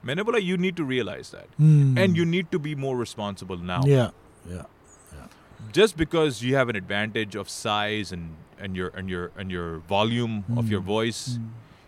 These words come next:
Speaker 1: you need to be more responsible।
Speaker 2: Doubly responsible, doubly
Speaker 1: You need
Speaker 2: careful,
Speaker 1: to
Speaker 2: careful,
Speaker 1: be
Speaker 2: yeah।
Speaker 1: humble। मैंने बोला, "यार बात सुनो, मैं अपना साइज और अपनी आवाज़ का अगर फ़ायदा उठाऊँ ना, मैं सबको बैठा दूँ।"
Speaker 2: हम्म।
Speaker 1: सीधी सी बात है, मैं
Speaker 2: हम्म।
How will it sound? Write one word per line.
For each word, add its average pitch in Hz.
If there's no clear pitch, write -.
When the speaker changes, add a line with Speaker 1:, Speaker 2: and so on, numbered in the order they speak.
Speaker 1:
you 165
need 214
to 156
be 151
more 143
responsible। 104
Speaker 2:
Doubly 135
responsible, 113
doubly 127
Speaker 1:
You -
need 131
Speaker 2:
careful, 202
Speaker 1:
to 180
Speaker 2:
careful, 123
Speaker 1:
be 139
Speaker 2:
yeah। 123
Speaker 1:
humble। -
मैंने 123
बोला, 170
"यार 151
बात 120
सुनो, 135
मैं 117
अपना 143
साइज 123
और 120
अपनी 123
आवाज़ 107
का 127
अगर 123
फ़ायदा 107
उठाऊँ 113
ना, 135
मैं 117
सबको 131
बैठा 95
दूँ।" 90
Speaker 2:
हम्म। -
Speaker 1:
सीधी 247
सी 180
बात 101
है, 123
मैं 127
Speaker 2:
हम्म। 131